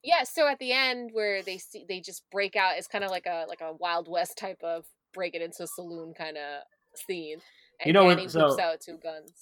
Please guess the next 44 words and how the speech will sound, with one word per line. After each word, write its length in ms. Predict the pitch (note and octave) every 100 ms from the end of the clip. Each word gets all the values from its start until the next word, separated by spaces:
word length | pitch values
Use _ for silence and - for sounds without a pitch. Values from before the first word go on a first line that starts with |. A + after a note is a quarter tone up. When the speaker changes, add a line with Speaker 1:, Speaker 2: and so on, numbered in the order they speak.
| - _ _ _ -
Speaker 2:
you 160 | C3+
do 160 | D3 F3+
know 240 | E3 D3+ C3
where 180 | C3
they 100 | A#2
were 240 | A2+ C3 B2
at, 220 | A#2+ G2+
right, 320 | F#2 G#2 G#2+
in 100 | A2
that 200 | G#2+ G#2
episode? 500 | G2+ G#2+ A2 B2 A2+ C3+ _ _ _ _ _ _ _
Speaker 1:
No. 400 | G#3+ A3 F#3+ F#3 F#3+ _ _ -
Please 160 | A3 -
tell 180 | F3
me. 220 | D3 - _ _ -
Speaker 2:
Oh 220 | A#2+ A2
my 160 | G2+ F#2+
God. 460 | - G#2 G2 F#2 -
So 480 | - B2 G#2+ G2+ -
I've, 180 | C#3 D#3 - -
I've 100 | D3
been 140 | D3 A#2
going 160 | A2+
to 60 | G#2
this 100 | G2
place 180 | G#2 F#2+
for 120 | F#2
a 20 |
long 240 | F#2 F#2
time. 400 | F2+ F#2+ F#2 F2+ - _ _ -
It's 160 | -
called 380 | - A#2+ G2+ G2 -
Decibel. 600 | A2 G2+ - F#2+ F#2+ F2 - _ _ _ _ _ _ _ _ _ _ _ _ -
Speaker 1:
You 40 |
Speaker 2:
And 220 | - - -
Speaker 1:
were, 240 | C4 B3 -
okay, 400 | B3 A3 G3 -
so 540 | - - A#3+ A#3 A3 -
your 460 | G#3 A3 A3 A3 A3
friends 480 | - G3 F3+ A#3 A#3
were 120 | G3+
telling 320 | F#3+ E3 E3
me 300 | D#3+ D#3 D3 C#3+
that 220 | C#3